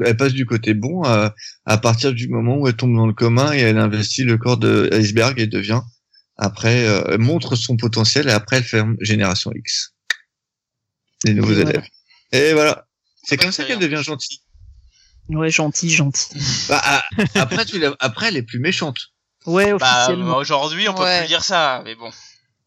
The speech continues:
Speaker 1: Bah, non, parce qu'après, une fois Génération X finie, elle arrive à Genosha, elle devient juste prof.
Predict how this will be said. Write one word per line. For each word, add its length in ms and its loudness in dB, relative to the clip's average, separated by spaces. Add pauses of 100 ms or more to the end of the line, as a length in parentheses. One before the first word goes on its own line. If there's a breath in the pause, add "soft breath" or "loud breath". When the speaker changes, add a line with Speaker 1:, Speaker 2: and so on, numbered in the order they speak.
(120)
Speaker 1:
Bah, 240 2
non, 160 -4
parce 160 -2
qu'après, 300 -2
une 100 -8
fois 140 -4
Génération 420 -4
X 160 -2
finie, 360 -2
elle 120 4
arrive 240 4
à 80 4
Genosha, 480 2
elle 80 0
devient 240 2
juste 300 -2
prof. 400 -4